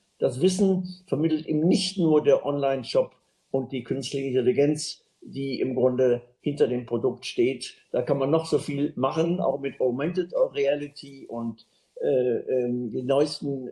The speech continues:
äh, A-I-Systemen, äh, kann man, äh, kann man den Menschen einfach nicht ersetzen.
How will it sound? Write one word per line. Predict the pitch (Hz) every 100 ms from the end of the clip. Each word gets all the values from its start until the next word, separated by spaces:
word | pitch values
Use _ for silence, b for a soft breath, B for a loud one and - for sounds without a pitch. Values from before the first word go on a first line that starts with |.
| -
äh, | 139 127
A-I-Systemen, | - 131 151 139 139 - 139 131 131 123 - _ -
äh, | 147
kann | 135 139
man, | 123 123 117 _ _ _
äh, | - 120 120 107 123 _ _ _ _ _ _ 127 120 - 120 - _ _ _ - 139
kann | 165 151
man | 135 120 - - -
den | - - 135 131
Menschen | 135 175 180 156 160
einfach | 131 139 131
nicht | 135 156
ersetzen. | 147 160 160 - 101 90